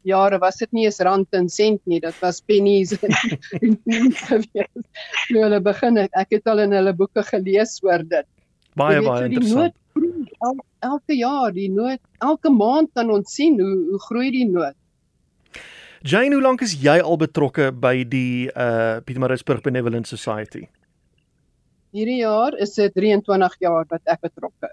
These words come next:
Speaker 1: is.
Speaker 2: En hoekom het jy betrokke geraak? Hoe het dit gebeur?
Speaker 1: Ek het net in die begin het iemand gevra of ek die werk daar sou wil hê.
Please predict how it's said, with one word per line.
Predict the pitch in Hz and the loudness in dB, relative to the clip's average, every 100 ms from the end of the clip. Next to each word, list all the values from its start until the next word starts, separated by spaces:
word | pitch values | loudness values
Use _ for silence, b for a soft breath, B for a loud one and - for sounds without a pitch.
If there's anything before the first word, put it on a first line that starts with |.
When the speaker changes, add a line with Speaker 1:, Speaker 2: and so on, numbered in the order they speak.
| - | -16
Speaker 1:
is. | - - | -16 -4
Speaker 2:
En | 165 | 2
hoekom | 160 175 226 | 2 2 0
het | 214 | 2
jy | 196 | 0
betrokke | 185 190 180 | 0 -4 -4
geraak? | 170 156 190 143 | -4 0 2 2
Hoe | 151 | 0
het | 151 - | -4 -4
dit | |
gebeur? | 131 123 104 92 _ _ _ _ _ _ _ _ _ _ _ _ _ _ _ _ - | -6 -4 -6 -8 _ _ _ _ _ _ _ _ _ _ _ _ _ _ _ _ -6
Speaker 1:
Ek | 269 330 | -2 0
het | 311 | 2
net | 349 | 2
in | 359 339 | 4 4
die | 302 | 4
begin | 302 - 311 311 294 | 0 0 4 6 6
het | 226 - - | 2 -4 0
iemand | 247 240 254 | 2 2 0
gevra | 247 - 226 220 | -4 0 0 0
of | 220 | -4
ek | |
die | 220 190 | -6 -2
werk | 175 180 202 196 | 2 2 0 0
daar | 185 190 | 0 0
sou | - 190 | -2 0
wil | 185 170 | 0 0
hê. | 175 156 208 | -2 -2 -4